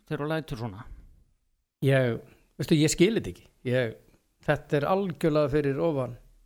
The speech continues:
Speaker 2: ofan og neðan
Speaker 1: Já.
Speaker 2: og allt svoleiðis.
Speaker 1: Já, já.
Speaker 2: Ég næ þessu ekki.
Speaker 1: Eh, sko, nú er þetta náttúrulega farið að, að, hérna, eh, eiginlega svona umpólast af því að menn, eh, og stuðningsmenn United, eh,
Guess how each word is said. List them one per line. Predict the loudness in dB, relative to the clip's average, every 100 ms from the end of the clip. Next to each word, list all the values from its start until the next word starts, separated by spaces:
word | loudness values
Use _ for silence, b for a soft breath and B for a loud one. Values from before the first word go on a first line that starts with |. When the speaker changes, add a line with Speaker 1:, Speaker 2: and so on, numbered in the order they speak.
| _ _ _ _ _ _ _ _ _ _ _ 0
Speaker 2:
ofan | 2 2
og | 2
neðan | 0 -2 -6
Speaker 1:
Já. | -6 -4
Speaker 2:
og |
allt | -4 -4
svoleiðis. | -6 -8 -12
Speaker 1:
Já, | -18
já. | -20 _ _ _ b b b
Speaker 2:
Ég | 0 2 4
næ | 4
þessu | 4 0
ekki. | -4 -8 -6
Speaker 1:
Eh, | -4
sko, | 0 0
nú | 2 0
er |
þetta | 0 -4
náttúrulega | -4 -4 -4 -4
farið | -2 0
að, | 0 -2
að, | -6 -6
hérna, | -6 -6 -6 -6 -12 _ _ _ _ -20 -20 _
eh, | -14 -12 -12 -14 -10
eiginlega | -6 -6 -4
svona | -4
umpólast | -2 -2 0 0 0 -2 -6 -8
af | -6
því | -4
að | -4
menn, | -4 -6
eh, | -8 -12 -18
og | -18 -12 -8
stuðningsmenn | -2 -2 0 -2 -2
United, | -2 -6 -8 -16 -20 _ _ _
eh, | -20